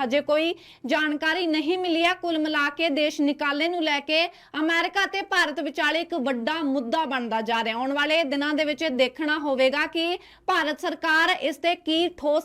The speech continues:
ਕਦਮ ਚੁੱਕਦੀ ਹੈ ਅਤੇ ਅਮਰੀਕਾ ਤੋਂ ਕਿਹੜੀ ਨਵੀਂ ਜਾਣਕਾਰੀ ਸਾਹਮਣੇ ਆਉਂਦੀ ਹੈ। ਅਮਰੀਕਾ ਤੋਂ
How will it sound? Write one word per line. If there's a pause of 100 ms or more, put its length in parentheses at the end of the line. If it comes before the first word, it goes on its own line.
(120)
ਕਦਮ
ਚੁੱਕਦੀ
ਹੈ (300)
ਅਤੇ
ਅਮਰੀਕਾ
ਤੋਂ
ਕਿਹੜੀ
ਨਵੀਂ
ਜਾਣਕਾਰੀ
ਸਾਹਮਣੇ
ਆਉਂਦੀ
ਹੈ।
ਅਮਰੀਕਾ
ਤੋਂ